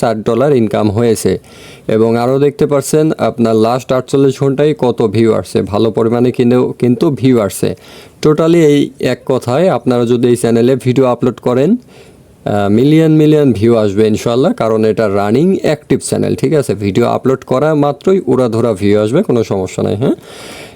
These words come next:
এবং এবার আপনাদেরকে আমি দেখাবো হচ্ছে চ্যানেল ভায়োলেশন। এখানে যে ওয়ার্নিংয়ের বিষয়টা আছে, এই ওয়ার্নিংয়ের বিষয়টা আপনাদেরকে আমি ক্লিয়ার করতেছি যে এটা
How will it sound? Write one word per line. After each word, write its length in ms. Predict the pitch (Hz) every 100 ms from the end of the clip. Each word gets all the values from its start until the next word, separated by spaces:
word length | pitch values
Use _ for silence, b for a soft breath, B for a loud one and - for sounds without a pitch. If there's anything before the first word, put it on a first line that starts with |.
| -
এবং 400 | 107 110 113 117
এবার 260 | 143 151 156
আপনাদেরকে 520 | 147 151 147 143 147
আমি 140 | 143
দেখাবো 320 | 131 123 131
হচ্ছে 300 | 127 127 - 131
চ্যানেল 380 | - 151 160 156
ভায়োলেশন। 680 | 113 107 104 101 - 104 101 -
এখানে 340 | 123 139 139
যে 120 | 139
ওয়ার্নিংয়ের 580 | 123 110 120 123 120 120
বিষয়টা 460 | 107 104 113 104 107
আছে, 160 | 107
এই 120 | 180 151
ওয়ার্নিংয়ের 460 | 120 117 113 113
বিষয়টা 400 | 107 104 110 107
আপনাদেরকে 480 | 104 117 104 101 -
আমি 160 | 104 104
ক্লিয়ার 340 | - 131 117
করতেছি 500 | - 101 127 120 185
যে 160 | 156 120
এটা 300 | 117 113